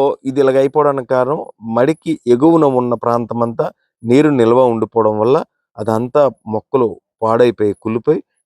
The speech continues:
కింద వైపు బాగానే ఉంది. ఇది మీరు ముఖ్యంగా గ-, చాలా వరకు గమనించాలి. నీరు నిల్వ ఉండే భూములు దీనికి పనికిరావు. మనం వెజిటబుల్స్ అన్ని పండిస్తాం కదా, నీరు డ్రై అయిపోతుండాల. నీరు పెట్టిన తర్వాత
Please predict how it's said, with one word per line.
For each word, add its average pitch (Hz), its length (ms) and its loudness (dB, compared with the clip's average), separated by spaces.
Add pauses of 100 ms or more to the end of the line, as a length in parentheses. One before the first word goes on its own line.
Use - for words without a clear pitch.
కింద 127 180 0
వైపు 127 340 0
బాగానే 104 360 -2
ఉంది. 95 280 -6 (400)
ఇది 135 340 0
మీరు 123 320 2
ముఖ్యంగా 151 460 0
గ-, 110 220 -4
చాలా 127 320 0 (260)
వరకు 123 300 -2
గమనించాలి. 117 600 -2 (420)
నీరు 156 300 4
నిల్వ 123 480 2
ఉండే 110 400 -4
భూములు 113 440 -2
దీనికి 123 400 -4
పనికిరావు. 110 560 0 (340)
మనం 113 240 -4
వెజిటబుల్స్ 120 600 -2
అన్ని 117 200 2
పండిస్తాం 107 540 -4
కదా, 110 220 0 (400)
నీరు 135 400 4
డ్రై 117 280 2
అయిపోతుండాల. 104 640 0 (160)
నీరు 127 200 -4
పెట్టిన 113 340 -10
తర్వాత 107 360 -2